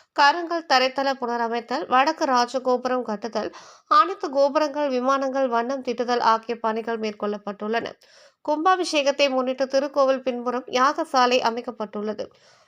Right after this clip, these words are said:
யாகசாலைகளில் சிறப்பு வாய்ந்த நாற்பத்தொன்பது யாக குண்டத்துடன் கூடிய உத்தம பட்சம் எனும் வகையில்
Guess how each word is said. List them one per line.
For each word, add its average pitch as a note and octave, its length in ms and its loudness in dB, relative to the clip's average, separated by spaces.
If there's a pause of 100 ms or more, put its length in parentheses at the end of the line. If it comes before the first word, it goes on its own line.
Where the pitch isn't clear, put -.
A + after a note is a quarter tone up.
(160)
யாகசாலைகளில் C#4+ 920 2
சிறப்பு D#4 320 -2
வாய்ந்த B3 460 2
நாற்பத்தொன்பது C#4 800 0
யாக C4 320 2
குண்டத்துடன் B3 580 -6
கூடிய A3+ 420 -6 (460)
உத்தம D#4 500 -2 (460)
பட்சம் C4 500 -2
எனும் A#3+ 340 -6
வகையில் A3 460 -2